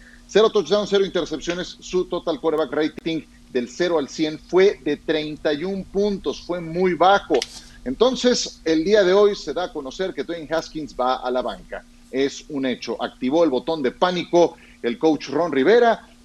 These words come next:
y no nada más lo manda a la banca como segundo quarterback, lo manda como tercero. El nuevo titular se llama Kyle Allen,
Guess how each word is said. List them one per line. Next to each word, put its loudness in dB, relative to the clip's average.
y -6
no -8
nada -4
más -2
lo -8
manda -4
a 0
la -4
banca -4
como -8
segundo -4
quarterback, -2
lo -4
manda -4
como -4
tercero. 2
El 0
nuevo 2
titular 2
se -4
llama -2
Kyle 2
Allen, 2